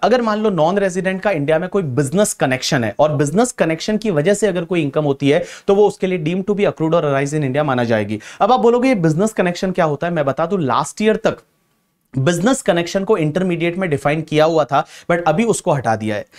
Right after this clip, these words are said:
अभी आपके सिलेबस में, न्यू सिलेबस में बिजनेस कनेक्शन का जो डेफिनेशन है वो हटा दिया है। But बिजनेस कनेक्शन होता क्या था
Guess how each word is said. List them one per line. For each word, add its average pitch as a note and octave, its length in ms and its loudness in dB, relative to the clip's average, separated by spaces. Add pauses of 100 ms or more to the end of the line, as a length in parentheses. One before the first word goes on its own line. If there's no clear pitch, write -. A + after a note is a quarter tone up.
(200)
अभी G#3+ 220 4
आपके F#3+ 320 2
सिलेबस F3 420 0
में, G#3 60 2
न्यू F#3 260 4
सिलेबस F3 420 0
में F#3+ 160 -2
बिजनेस F3+ 320 0
कनेक्शन D3+ 440 -2
का F#3+ 100 0
जो F3+ 100 -2
डेफिनेशन D3+ 520 -2
है E3+ 60 0
वो E3+ 60 0
हटा D#3 260 0
दिया C#3 200 0
है। F3+ 60 -2
But F#3 80 0
बिजनेस D#3 300 0
कनेक्शन D#3+ 360 -4
होता C#3 200 0
क्या D#3 180 2
था C#3+ 140 2